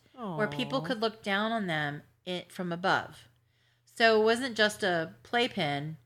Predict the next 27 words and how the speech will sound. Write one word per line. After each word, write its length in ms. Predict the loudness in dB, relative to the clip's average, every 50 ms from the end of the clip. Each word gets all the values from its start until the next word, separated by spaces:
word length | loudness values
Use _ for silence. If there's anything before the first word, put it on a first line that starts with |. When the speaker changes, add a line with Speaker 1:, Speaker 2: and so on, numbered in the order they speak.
| _ _ _ _ _ _ _ _ _ _ _
Speaker 1:
It 80 | -2 -2
was 120 | 0 0
a 60 | -2 -4
pit 360 | -4 -2 0 2 2 2 2
where 220 | 2 2 2 2 2
multiple 720 | 0 -2 -4 -2 -2 0 2 2 0 0 -2 -8 -10 -8
people 300 | -6 -6 -6 -6 -6 -8
can 160 | -8 -8 -8 -8
see 160 | -10 -12 -10
down 500 | -6 -4 -2 -2 -2 -4 -4 -6 -8 -12 -14 _ _ -8
Speaker 2:
Oh, 260 | -4 -2 -2 -2 -2 -2
Speaker 1:
into. 420 | -4 -6 -6 -8 -10 -10 -12 -14 -18 _ _ _ -10
Yeah. 180 | -8 -6 -6 -6
Speaker 2:
okay. 380 | -6 -6 -4 -4 -4 -6 -8 -10 -14 _ _ _
Speaker 1:
Yep. 180 | -6 -6 -6 -8 -12 -20 _ _ _ _ _ _ _ _ _ _ _ _ _ _ _ _ _ _ _ _
Yeah, 260 | -8 -6 -4 -4 -6 -6
it's 80 | -6 -6
really 180 | -4 -4 -6
sad. 320 | -6 -6 -4 -4 -4 -4 -6 -12 _
But, 160 | -6 -6 -6 -6 -10 -14
uh, 60 | -14 -14 _ _ _ _ _ _ _ _ _ _
they 100 | 0 0
appeared 500 | 0 0 0 0 2 2 2 2 0 -2 0 0
unfazed 600 | 0 0 2 2 2 4 4 4 2 0 -2 -2
by 160 | 0 0 0
the 240 | 0 0 -2 -2 -4
attention, 760 | -4 -4 -2 -2 -2 -4 -4 -6 -4 -4 -4 -4 -6 -8